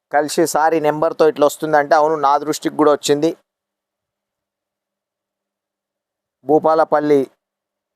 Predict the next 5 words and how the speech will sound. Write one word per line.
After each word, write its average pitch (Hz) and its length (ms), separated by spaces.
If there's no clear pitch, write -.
వాళ్ళు 147 240
చెప్పారు" 147 540
అని 135 140
చెప్పి 135 180
చెప్పిండు. 151 480